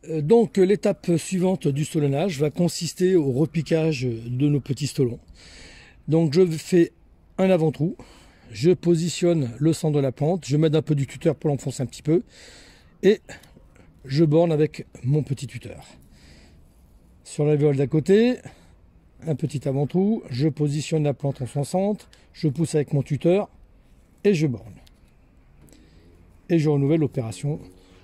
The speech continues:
jusqu'à ce que toutes mes alvéoles soient remplies. Alors, en termes de recommandations, pour que le repiquage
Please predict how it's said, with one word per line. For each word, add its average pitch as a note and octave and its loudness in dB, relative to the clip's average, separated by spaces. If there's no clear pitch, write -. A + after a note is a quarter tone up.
jusqu'à - -6
ce - -10
que - -8
toutes D#3 -4
mes C3 0
alvéoles C3 0
soient A3 2
remplies. E3 -2
Alors, B2 -10
en G3+ 0
termes C4 2
de B3+ 2
recommandations, G#3 0
pour E3 -4
que E3+ 0
le D3+ -2
repiquage F3+ 2